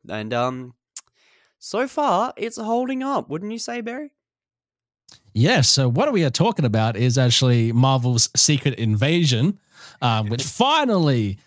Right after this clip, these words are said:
Speaker 2: after many months of waiting and hearing about it and seeing all footage and clips online,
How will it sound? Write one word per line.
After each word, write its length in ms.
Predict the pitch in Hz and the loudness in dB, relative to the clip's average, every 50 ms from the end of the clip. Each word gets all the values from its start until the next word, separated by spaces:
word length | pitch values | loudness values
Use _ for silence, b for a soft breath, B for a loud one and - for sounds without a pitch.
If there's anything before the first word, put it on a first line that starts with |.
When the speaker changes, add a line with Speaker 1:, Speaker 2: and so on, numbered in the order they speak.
| b b b | b b b
Speaker 2:
after 400 | 160 143 135 - 143 135 127 120 | -2 -2 0 0 0 2 2 4
many 320 | 131 156 226 269 240 220 | 4 4 4 4 4 4
months 340 | 202 180 170 156 143 135 - - | 4 4 2 2 2 0 2 0
of 120 | 123 107 | 2 2
waiting 360 | 117 120 117 113 107 98 98 | 2 2 2 2 0 0 0
and 100 | 101 101 | -2 0
hearing 360 | - - 190 214 202 180 156 151 | 2 2 2 2 2 2 2 2
about 460 | 147 131 117 127 127 123 123 123 117 | 2 2 2 2 2 2 2 0 0
it 220 | 117 113 113 101 | 0 0 0 -2
and 140 | 104 98 98 | -2 -2 0
seeing 480 | - - - 190 202 202 185 175 170 160 | 2 2 2 2 2 2 2 2 2 4
all 160 | 151 151 143 | 4 2 2
footage 480 | 127 - - 127 123 123 123 120 113 117 | 0 0 0 2 2 4 2 2 2 0
and 80 | 110 107 | -2 0
clips 320 | - 123 123 107 - - | 0 -2 -2 0 0 2
online, 560 | 127 117 117 110 110 110 107 107 107 107 107 | 2 2 2 2 2 2 2 2 2 0 0